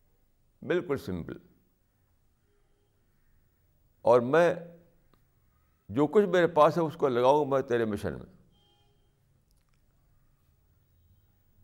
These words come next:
چاہے لوٹ کر کے آپ احرام جیسا کپڑا نہ بھی پہنیں،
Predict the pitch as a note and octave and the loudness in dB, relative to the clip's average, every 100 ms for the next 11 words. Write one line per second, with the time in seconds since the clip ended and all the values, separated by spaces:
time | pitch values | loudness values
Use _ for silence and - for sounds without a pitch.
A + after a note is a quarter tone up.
0 | _ _ _ _ _ _ _ _ _ _ | _ _ _ _ _ _ _ _ _ _
1 | _ _ _ _ _ _ A#2+ B2+ D3+ G2+ | _ _ _ _ _ _ 2 4 4 6
2 | C3 D#3+ D3 C3+ B2+ A#2 - - _ _ | 6 6 2 2 4 4 2 -20 _ _
3 | - F#2+ G2+ B2 B2 A2+ A#2 - F2 G#2 | -4 0 4 2 2 -2 -4 -4 -2 0
4 | F#2+ D3 D#3+ G2 C#2 | 0 -2 -2 -4 -4